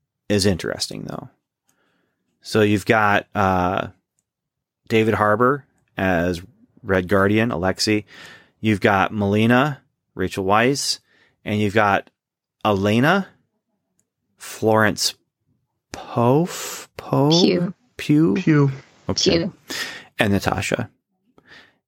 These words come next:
Speaker 1: And for three years, that family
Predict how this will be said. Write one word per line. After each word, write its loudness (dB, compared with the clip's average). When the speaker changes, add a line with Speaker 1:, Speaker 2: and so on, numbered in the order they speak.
Speaker 1:
And 0
for 0
three 0
years, 0
that 0
family 0